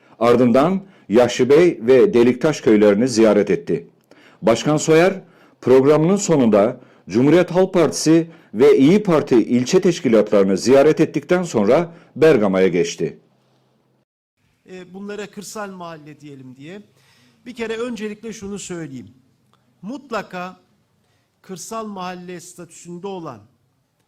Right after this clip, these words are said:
Speaker 2: olmak isteyen muhtarlarımız ilçe belediyemize talepte bulunsunlar. Neden? Değerli arkadaşlar, emlak vergisi muafiyeti getiriyor. Resim,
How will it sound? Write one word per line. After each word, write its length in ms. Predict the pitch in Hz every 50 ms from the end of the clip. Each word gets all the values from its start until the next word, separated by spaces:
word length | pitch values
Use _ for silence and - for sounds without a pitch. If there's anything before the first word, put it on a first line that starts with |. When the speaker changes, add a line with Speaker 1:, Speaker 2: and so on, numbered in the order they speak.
| _ _
Speaker 2:
olmak 380 | - 165 165 175 190 226 226 226
isteyen 520 | 226 - - - - 156 139 123 113 117 _ _
muhtarlarımız 840 | 165 202 208 170 - - 190 180 175 170 170 170 190 208 190 - - _
ilçe 340 | 202 208 180 - 220 208 185
belediyemize 720 | 185 175 170 151 165 165 160 156 147 - 196 202 208 202 _ _ _
talepte 400 | - 185 180 175 165 170 170 160
bulunsunlar. 560 | 139 127 120 113 - - - 113 104 101 98 _ _ _ _ _ -
Neden? 340 | 175 214 214 202 202 220 214 - - - - - - - - - - - - _ _ _ _ _ _ _ _ _ _ _ _ _ _ _ _ _ _ _ _ _ _ _ _
Değerli 240 | - 185 202 220 247
arkadaşlar, 540 | 233 214 - 202 180 151 - - - 139 127 _ _ _ _ _
emlak 400 | - 185 190 208 214 220 220 214
vergisi 420 | 208 202 196 180 175 165 - - 208
muafiyeti 520 | 202 190 190 185 180 - 190 180 - 214
getiriyor. 520 | 196 196 185 - 196 185 196 185 156 127 117 _ _ _ _ _ _ _ _ _ _ _ _ _ 156 143
Resim, 360 | 170 214 208 214 - 240 233